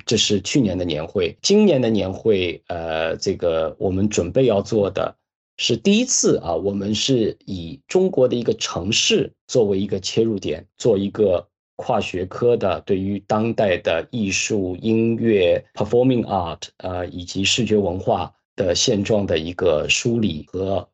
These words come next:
分析。那么这个年会就是以哪个城市作为切入点呢？呃，就是以上海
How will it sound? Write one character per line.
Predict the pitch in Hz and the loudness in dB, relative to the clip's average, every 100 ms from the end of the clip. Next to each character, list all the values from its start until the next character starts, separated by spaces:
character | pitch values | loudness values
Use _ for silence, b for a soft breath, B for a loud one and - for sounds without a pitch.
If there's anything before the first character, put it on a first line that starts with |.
| - | -2
分 | 110 | 0
析。 | 123 - 101 - | 2 0 0 -2
那 | - | 0
么 | 117 113 | 2 2
这 | 107 175 | 2 2
个 | 135 | 4
年 | 123 110 | 2 2
会 | - 135 | 2 0
就 | 107 131 | 0 -2
是 | 110 117 107 - | -2 -2 -4 -6
以 | 107 101 | -4 -2
哪 | 113 107 | 0 0
个 | 95 | 2
城 | 170 117 | 0 0
市 | 117 127 | 0 0
作 | 131 | 2
为 | 123 113 | 0 0
切 | - | 0
入 | 131 120 | 0 2
点 | 107 101 | 0 0
呢？ | 107 107 107 _ | 0 -2 -6 _
呃， | - 98 95 101 101 | -8 -4 -4 -4 -4
就 | 117 | -4
是 | 104 113 | -4 -4
以 | 92 | -2
上 | - 131 92 | 0 0 -2
海 | - 78 | -8 -12